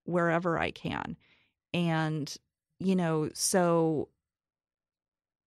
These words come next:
I do get people asking, like, "How can you be a feminist and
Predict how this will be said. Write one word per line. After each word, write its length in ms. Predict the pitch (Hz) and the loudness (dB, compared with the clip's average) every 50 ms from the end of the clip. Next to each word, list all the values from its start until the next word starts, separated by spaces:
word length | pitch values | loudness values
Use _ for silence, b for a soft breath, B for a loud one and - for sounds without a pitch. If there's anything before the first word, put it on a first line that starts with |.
| _ _ - | _ _ 0
I 100 | 180 185 | 0 0
do 300 | 170 165 185 202 220 226 | 0 0 0 0 0 2
get 220 | 208 185 160 - | 2 2 2 2
people 280 | - - 175 - 170 165 | 2 0 0 0 2 0
asking, 240 | 160 160 - 165 160 | 0 0 0 -2 -4
like, 140 | 151 147 | -4 -4
"How 180 | - - 220 247 | -2 0 0 0
can 180 | 254 - 294 294 | 2 4 6 6
you 80 | 254 | 6
be 140 | - 240 226 | 6 4 2
a 60 | 208 | 2
feminist 600 | - - - 220 226 233 208 170 165 - - - - | 2 2 2 4 4 4 2 0 -2 -4 -6 -6 -4
and 300 | 175 175 170 165 - | -4 -2 -2 -4 -6